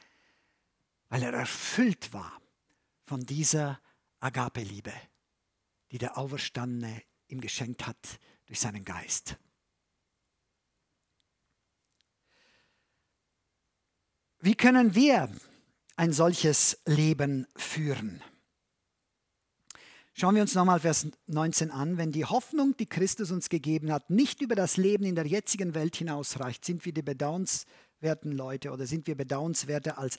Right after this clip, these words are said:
alle anderen Menschen.“ Und, ähm, was das Leben des Paulus in der, in der jetzigen Welt, der jetzigen Zeit, wie er das hier beschreibt, ausmachte, das haben wir gerade gestreift. Risiko,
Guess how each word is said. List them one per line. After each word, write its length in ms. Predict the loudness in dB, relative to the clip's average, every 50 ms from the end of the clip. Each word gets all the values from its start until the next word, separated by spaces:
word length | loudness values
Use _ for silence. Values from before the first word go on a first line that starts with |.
| -6
alle 280 | -4 -2 -2 -2 -2 -4
anderen 420 | -6 -6 -6 -6 -6 -6 -6 -6
Menschen.“ 600 | -8 -8 -10 -10 -12 -12 -12 -10 -12 -12 -14 -16 -18 _ _ _ _ _ _ -20 -20 -20 -20 -20 -20 _ _ _ _ _ _ _ _ _ _
Und, 460 | -4 -2 -2 0 -2 -2 -4 -4 -2
ähm, 460 | -2 -2 -2 -2 -2 -4 -4 -6 -6 -8 -12 _ _ _ _ _ _ _ _ _ _ _ _ _ _ _ _ _ _ _ _ _ _ _ _ _ _
was 180 | 2 4 4 4
das 240 | 6 6 6 6 6
Leben 320 | 6 6 6 6 6 4
des 220 | 4 4 4 2
Paulus 640 | 0 -2 0 2 4 4 6 6 6 6 6 4 2
in 260 | 2 2 0 0 0
der, 300 | 2 0 0 0 0 -2 -4 -6 -8 -10 -14 -16 _
in 160 | -6 -4 -2
der 260 | -2 -2 -2 -4 -6 -8 -10 -12 -16 _ _
jetzigen 840 | -10 0 4 4 4 6 4 4 4 4 2 2 0 0 -2 -4 -6 -8
Welt, 640 | -10 -2 2 4 6 8 8 8 6 4 0 -4 -4 -4 -4 -4 -6 -8 -10 -12 -14 _ _ _ _ _ _ _
der 120 | -12 -10 -8 -8
jetzigen 600 | -4 0 0 0 2 0 0 0 -2 -2 -4 -6 -8 _ _ _ _ _ _ _ _
Zeit, 640 | -2 0 0 0 2 2 2 0 0 -4 -10 -10
wie 120 | -10 -8 -8
er 100 | -6 -4
das 160 | -4 -2 -2
hier 100 | -4 -4
beschreibt, 380 | -6 -8 -6 -8 -8 -10 -10 -10
ausmachte, 500 | -8 -6 -6 -4 -4 -6 -6 -6 -6 -8
das 100 | -6 -6
haben 80 | -6
wir 80 | -6 -6
gerade 240 | -4 -6 -6 -6 -6
gestreift. 560 | -8 -10 -10 -10 -10 -10 -10 -12 -14 -8 -6
Risiko, 380 | -4 -2 -2 -2 -4 -6 -8